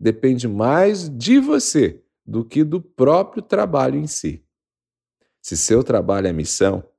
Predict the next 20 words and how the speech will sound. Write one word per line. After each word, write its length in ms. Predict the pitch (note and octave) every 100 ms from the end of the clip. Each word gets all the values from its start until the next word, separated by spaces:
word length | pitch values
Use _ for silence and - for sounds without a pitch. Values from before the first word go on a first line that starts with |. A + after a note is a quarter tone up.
| _
seu 240 | - F2 E2
trabalho 400 | E2 E2 G2 G#2
se 200 | - A2+
conecta 540 | G#2+ F2 F#2+ G#2+ G#2
a 20 |
um 80 | G#2+
propósito 600 | - G#2+ - G#2+ G#2 -
maior 320 | B2+ A#2 A2+
de 140 | A#2 C3+
vida. 340 | B2 G#2 F2 _ _ _
E 100 | -
aí 200 | D2+ D2+
você 340 | G2+ F2+ - E2
faz 300 | - F2 F#2+
a 40 |
diferença 680 | F#2+ G2+ C3 B2+ E2 - E2+
na 100 | E2
vida 280 | D#2 D2+ D2+
das 180 | -
pessoas. 760 | - A2+ - - - - -